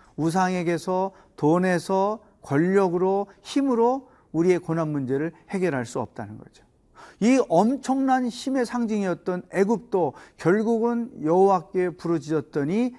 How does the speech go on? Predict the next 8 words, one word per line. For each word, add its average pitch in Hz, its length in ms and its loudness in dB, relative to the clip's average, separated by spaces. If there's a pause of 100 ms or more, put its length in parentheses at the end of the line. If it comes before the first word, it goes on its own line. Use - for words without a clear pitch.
(160)
하나님이 175 640 -6 (140)
구원을 156 320 -2
하셨다. 135 540 -8 (200)
이것을 196 380 0
우리가 156 280 -2
분명히 131 420 -4
보지 123 260 -8
않습니까? - 520 -16